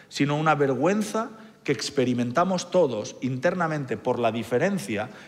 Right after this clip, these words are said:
el abismo que hay entre la imagen, la máscara ideal que intentamos proyectar y el yo real que sabemos que somos. Y mucha gente en esta vida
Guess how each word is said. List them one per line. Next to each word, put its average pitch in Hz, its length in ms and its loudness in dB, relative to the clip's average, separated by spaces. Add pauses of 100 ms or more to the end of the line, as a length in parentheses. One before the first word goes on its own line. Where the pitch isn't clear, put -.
(160)
el 151 160 6
abismo 180 600 2
que 151 120 4
hay 139 220 4
entre 135 300 -2
la 127 140 2
imagen, 208 560 0 (460)
la 135 160 4
máscara 185 600 4
ideal 160 480 4
que - 80 -4
intentamos 135 600 -2
proyectar 139 920 -2 (240)
y 120 160 0
el 117 220 4
yo 143 140 4
real 131 440 4
que 110 100 -8
sabemos 104 500 -6
que 90 120 -12
somos. - 480 -12 (1200)
Y 123 100 2
mucha 175 380 0
gente 113 560 -2 (360)
en 113 160 -2
esta 147 260 0
vida 90 420 -2